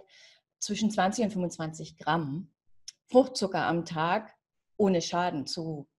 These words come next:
verstoffwechseln. Aber der Mensch heutzutage isst mindestens achtzig bis hundert Gramm Fruchtzucker am Tag. Ja, Fruchtzucker wird ja in fast allen La-, Lebensmitteln mitverarbeitet, weil er eben so eine enorme Süßkraft hat, mehr als Glucose.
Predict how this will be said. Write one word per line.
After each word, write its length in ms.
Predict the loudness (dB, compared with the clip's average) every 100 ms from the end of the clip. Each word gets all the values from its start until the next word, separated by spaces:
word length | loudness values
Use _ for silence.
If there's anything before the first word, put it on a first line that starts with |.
| _
verstoffwechseln. 1000 | -2 0 -4 0 -4 -4 -12 -12 -14 _ _ _ _ _
Aber 500 | 2 6 6 6 4
der 260 | 4 6 6
Mensch 340 | 6 4 6
heutzutage 600 | 0 0 -2 0 0 0
isst 300 | 0 0 0
mindestens 640 | 0 2 0 -2 -6 -6 -4
achtzig 440 | -4 -4 -10 -8
bis 220 | -6 -6
hundert 540 | 0 2 2 2 -2 _
Gramm 340 | -6 -2 -2
Fruchtzucker 720 | -4 -8 -8 _ -14 -12 -12
am 160 | -12 -14
Tag. 260 | -14 -20 -20 _ _ _ _ _ _ _
Ja, 80 | -2
Fruchtzucker 520 | 2 -2 0 4 4
wird 120 | 4
ja 100 | 2
in 140 | 2 2
fast 320 | -2 -4 0
allen 240 | 2 2
La-, 240 | 4 2 2
Lebensmitteln 680 | 2 4 4 0 2 2 4
mitverarbeitet, 760 | 2 2 0 2 2 2 0 -4 -16 -20 0
weil 180 | 4 8
er 140 | 10
eben 180 | 8 4
so 80 | 4
eine 380 | 4 4 2 2
enorme 560 | 4 6 8 8 6
Süßkraft 680 | 6 4 4 0 -2 -4 -4
hat, 240 | -6 -6 _ -20 -2
mehr 340 | 2 6 8
als 260 | 6 2 -2
Glucose. 640 | -2 -2 0 0 2 0